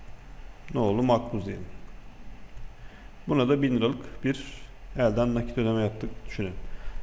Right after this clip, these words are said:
Şuradaki yıl ve ayları bulduralım hemen. Yılı buldurmak için eşittir yıl, parantezi açtık. Parantezi kapatıyoruz. Eşittir ay diyoruz. Parantez açtıktan sonra tarihin olduğu hücreyi seçiyoruz ve bunu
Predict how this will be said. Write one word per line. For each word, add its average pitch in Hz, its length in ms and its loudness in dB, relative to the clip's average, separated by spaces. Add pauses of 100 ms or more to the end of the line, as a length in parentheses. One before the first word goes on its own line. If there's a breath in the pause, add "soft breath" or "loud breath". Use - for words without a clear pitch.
(160 loud breath)
Şuradaki 196 440 4
yıl 180 240 6
ve 170 80 8
ayları 156 440 6 (180)
bulduralım 139 420 6
hemen. 123 220 2 (220)
Yılı 143 240 6
buldurmak 139 380 6
için 156 200 0
eşittir 123 500 2
yıl, 123 280 8 (420)
parantezi 117 440 2
açtık. 107 320 2 (580)
Parantezi 117 460 2 (800 loud breath)
kapatıyoruz. 110 720 2 (340)
Eşittir 123 560 2 (160)
ay 120 280 8
diyoruz. 101 340 0
Parantez 113 340 4
açtıktan 113 400 2
sonra 104 180 0 (100)
tarihin 117 360 8
olduğu 107 260 4
hücreyi 104 400 0
seçiyoruz 117 460 -2 (120)
ve 127 180 2
bunu 147 200 4